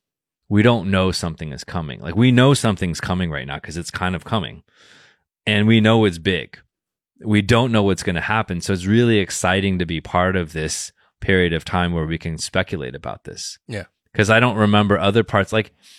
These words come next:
Speaker 1: I don't know, I guess when the internet came around, right? But maybe I was just, like,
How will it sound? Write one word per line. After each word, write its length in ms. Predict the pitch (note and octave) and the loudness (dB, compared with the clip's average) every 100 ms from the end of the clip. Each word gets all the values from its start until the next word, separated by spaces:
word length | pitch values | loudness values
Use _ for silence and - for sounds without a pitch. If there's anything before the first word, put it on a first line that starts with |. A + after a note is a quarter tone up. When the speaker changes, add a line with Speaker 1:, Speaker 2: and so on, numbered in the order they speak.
| _ - | _ -4
Speaker 1:
I 80 | |
don't 80 | E3+ | 2
know, 60 | C3 | 4
I 40 | |
guess 220 | D3+ D3 | 4 2
when 140 | C3+ A2+ | 0 0
the 100 | E2 | 0
internet 460 | F#2 G2+ G#2 E2+ - | -2 -2 -2 -4 -6
came 180 | E2+ D2 | -6 -6
around, 480 | C2+ C2 C2+ - _ _ _ _ _ _ _ _ _ _ _ _ _ _ - | -6 -8 -10 -14 _ _ _ _ _ _ _ _ _ _ _ _ _ _ -2
right? 260 | E2+ F2 - | 0 0 -2
But 140 | G#2 G#2 | 0 4
maybe 280 | G#2+ G#2+ | 4 6
I 100 | G#2 | 6
was 260 | G2 F2+ - | 4 2 0
just, 240 | F2+ - | -6 -4
like, 260 | E2+ D2 | -4 -4